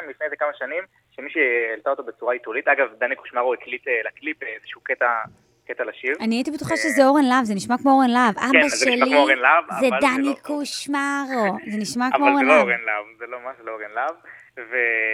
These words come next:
Speaker 1: ובעצם זה שיר שעכשיו בעקבות המלחמה ובעקבות זה שרואים את דני, אה, בכל יום בחדשות ושידורים, אה, והוא הופך כ-, הוא כזה משגר כל מיני משפטים שהופכים להיות, אה,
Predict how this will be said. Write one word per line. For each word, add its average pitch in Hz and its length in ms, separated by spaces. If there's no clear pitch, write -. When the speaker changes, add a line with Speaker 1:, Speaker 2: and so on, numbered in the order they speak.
Speaker 1:
ובעצם 139 200
זה 151 120
שיר 147 140
שעכשיו 113 600
בעקבות 139 260
המלחמה 135 400
ובעקבות 113 320
זה 113 60
שרואים 123 280
את 113 60
דני, 120 240
אה, 110 200
בכל - 260
יום 120 180
בחדשות - 520
ושידורים, 113 500
אה, 113 140
והוא 110 160
הופך 127 280
כ-, - 40
הוא 117 280
כזה 113 160
משגר 131 440
כל 151 80
מיני 151 160
משפטים 156 380
שהופכים 143 320
להיות, 131 220
אה, 139 60